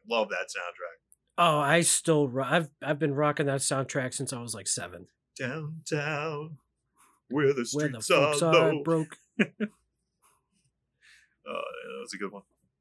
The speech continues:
Speaker 1: Number nine, from nineteen eighty-seven, I chose a couple that was willing to go to hell and back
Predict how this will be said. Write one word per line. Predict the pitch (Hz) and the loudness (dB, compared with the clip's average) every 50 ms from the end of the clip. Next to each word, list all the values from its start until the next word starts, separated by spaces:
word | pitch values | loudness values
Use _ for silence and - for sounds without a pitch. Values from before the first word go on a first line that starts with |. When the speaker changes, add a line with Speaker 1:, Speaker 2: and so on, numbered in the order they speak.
| _ _ _ _ _ _ _ _ _ _ _ | _ _ _ _ _ _ _ _ _ _ _
Speaker 1:
Number | 110 107 107 107 110 | -2 0 2 2 4
nine, | 110 123 135 156 170 151 117 - - - - - _ _ _ _ _ _ _ _ _ _ _ - | 6 6 6 8 6 6 4 2 -4 -18 -20 -20 _ _ _ _ _ _ _ _ _ _ _ -4
from | 117 104 95 90 87 92 | -2 -2 -2 -4 -8 -6
nineteen | 98 117 151 190 190 160 - - 180 170 170 170 - - | -4 -2 -2 -2 -2 -6 -8 -10 -8 -8 -8 -10 -10 -8
eighty-seven, | 117 127 131 123 120 110 - - 90 82 - - _ _ _ - 110 | -8 -6 -6 -6 -8 -10 -10 -10 -10 -12 -12 -16 _ _ _ -10 -2
I | 123 165 180 180 | -2 -2 -2 -2
chose | - - - 147 139 135 131 120 - - | -8 -10 -8 -6 -6 -6 -6 -8 -8 -12
a | 98 - - | -14 -14 -6
couple | - 131 117 - 101 90 85 - _ _ _ _ _ _ _ _ _ _ - | -6 -6 -6 -6 -10 -12 -12 -12 _ _ _ _ _ _ _ _ _ _ 0
that | 123 139 139 | 0 0 0
was | 139 135 117 107 | -2 -6 -6 -8
willing | 104 131 151 165 180 175 180 165 | -6 -4 -2 -2 -2 -4 -6 -6
to | - 160 | -6 -6
go | 131 113 127 131 135 135 | -4 -2 -2 -2 -2 0
to | 120 98 | -2 -4
hell | - - - 139 135 127 123 127 127 131 - _ _ _ _ - | -4 -6 -2 0 0 0 0 -2 -6 -10 -16 _ _ _ _ -4
and | 123 117 110 104 92 _ - | -2 -2 -2 -4 -8 _ -4
back | - 123 101 - - - - | -4 -2 -2 -2 -6 -12 -16